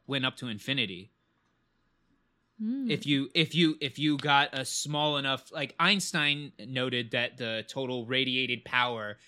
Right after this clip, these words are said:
Speaker 1: is unlimited as higher and higher frequencies you keep
Speaker 2: Right.
Speaker 1: shorter and shorter wa-, uh, wavelengths are considered. So the total radiated power of a cavity is not observed to be infinite, though. So he was like, "Hold up, dude."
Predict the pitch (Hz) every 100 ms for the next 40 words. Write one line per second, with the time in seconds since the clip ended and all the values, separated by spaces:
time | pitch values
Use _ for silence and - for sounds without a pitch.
0 | _ 127 117 139 127 117 131 160 120 101
1 | 92 _ _ _ - 127 113 - 131 135
2 | 127 123 113 123 123 113 - 139 123 120
3 | 120 104 127 135 226 214 151 117 - 127
4 | 120 113 131 127 - 127 120 120 113 131
5 | 117 107 - - - - 117 120 113 180
6 | 147 120 - - 160 143 143 - 196 180
7 | 160 156 165 156 147 147 135 - 151 147
8 | 135 143 135 135 - 151 139 123 117 -
9 | _ - 120 151 160 156 143 120 160 151
10 | 123 - - 185 185 180 175 156 139 -
11 | 131 117 107 - 113 104 101 143 131 160
12 | 170 147 135 131 - _ - 170 202 175
13 | 139 147 139